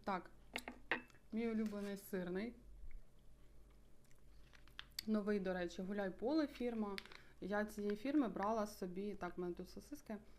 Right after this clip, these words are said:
грибний соус. Він дуже смачний, а це побачила сирний. Вирішила собі взяти.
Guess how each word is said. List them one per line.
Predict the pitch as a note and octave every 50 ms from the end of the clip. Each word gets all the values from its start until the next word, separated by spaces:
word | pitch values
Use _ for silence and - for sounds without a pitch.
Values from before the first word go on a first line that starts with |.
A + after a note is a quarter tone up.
| - - -
грибний | F#3 G3 G#3+ G3+ G3 G3+ G#3 G3 F#3
соус. | F3 - - - - - - - F#3
Він | F#3 F#3 F3+
дуже | F3 F#3 F3+ - F3 -
смачний, | - - F3+ F3+ - - - A3+ C4+ D4+ D#4 - -
а | F#3
це | F#3 - B3+ B3+
побачила | A#3+ G3 E3+ F3+ G#3+ A3 A3 G#3 F#3+ G3
сирний. | F#3+ - - - F#3+ F#3 F3+ E3+ D#3 D#3+ D#3 D3+ E3 - - - - - - - - - - - - - - - -
Вирішила | E3 F3 G3 G#3 G#3+ G#3+ - F#3+ F#3
собі | F3+ - F3+ E3+ F#3 F3+
взяти. | F3 - - F3+ E3+ E3 E3 - -